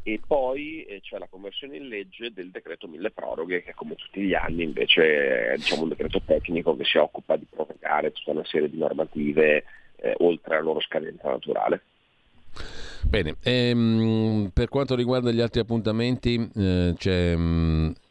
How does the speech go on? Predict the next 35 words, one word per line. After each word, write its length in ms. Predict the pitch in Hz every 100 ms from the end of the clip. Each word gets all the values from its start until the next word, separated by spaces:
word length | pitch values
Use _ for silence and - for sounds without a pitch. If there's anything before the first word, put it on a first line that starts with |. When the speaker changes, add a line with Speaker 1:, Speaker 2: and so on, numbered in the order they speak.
| _ -
Speaker 2:
qualcosa 380 | 85 85 95 92
da 100 | 87
segnalare 640 | 92 90 90 85 76 78 92 110 -
in 100 | 85
settimana? 600 | 78 82 82 82 73 80
Speaker 1:
No, 160 | 104 104
perché 180 | 90
la 60 | 98
Speaker 2:
Audizioni? 200 | 87 87
Speaker 1:
settimana 340 | 85 98 104 101
sarà, 200 | - 90
diciamo, 640 | 87 87 95 87 87 85 78 60
in 200 | 82 90
teoria 280 | 87 90 101
in 80 | 104
calendario 480 | 87 82 85 95 95
avremo 300 | 87 87 85
Speaker 2:
Mm. 80 |
Speaker 1:
ancora 360 | 78 92 90 87 -
il 140 | 90
trascinamento 760 | - 90 - 85 87 87 92 92
della 140 | 87 82
nostra 320 | 85 - 80
mozione, 560 | 85 - - 90 85
quella 220 | 82 87 82
sulle 180 | - 85
case 280 | 85 85 82
green, 400 | 92 92 92 90 - -
di 100 | -
cui 120 | -
abbiamo 200 | 90 82
parlato 300 | 80 85 85
anche 160 | 82 -
settimana 360 | 90 - 95 90
scorsa, 600 | - 101 107 - 101